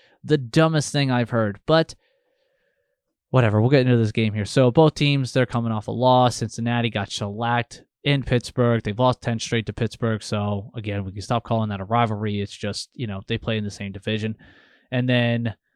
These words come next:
Washington, they lose a heartbreaker. They fight and claw their way back against Detroit in Detroit. And then Matt Prater hits an absolute bomb from fifty-nine as time expires to win the game thirty to twenty-seven.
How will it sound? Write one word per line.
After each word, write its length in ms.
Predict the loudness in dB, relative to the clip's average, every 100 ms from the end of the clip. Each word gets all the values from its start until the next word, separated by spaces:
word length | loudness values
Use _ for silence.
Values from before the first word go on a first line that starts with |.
| _ _
Washington, 720 | 2 2 2 2 2 2 -4
they 160 | -2 0
lose 220 | 2 0
a 100 | -2
heartbreaker. 760 | 0 4 4 4 2 2 0 -2
They 120 | -2
fight 460 | -6 _ 0 0 -4 -10
and 180 | -8
claw 380 | -6 0 4 4
their 100 | 4
way 200 | 2 2
back 300 | 2 0 -2
against 360 | -6 -4 -6 -6
Detroit 420 | -10 0 0 0
in 160 | -4 -4
Detroit. 520 | -6 0 2 2 -2
And 100 | -8
then 160 | -8 -4
Matt 220 | -4 -2
Prater 260 | -4 -2
hits 260 | -4 -6 -8
an 100 | -10 -6
absolute 600 | -4 -4 -10 -6 -4 -6 -14 _
bomb 460 | -2 2 6 4 4
from 180 | -2 -4
fifty-nine 760 | 0 0 0 0 0 0 -2
as 120 | -6
time 260 | -4 -4 -2
expires 500 | -6 -4 0 0 -2
to 100 | -4
win 140 | -4 -4
the 80 |
game 300 | -4 -4 -4
thirty 280 | -4 -2 -2
to 100 | -4
twenty-seven. 840 | -6 -4 -4 -2 2 2 2 0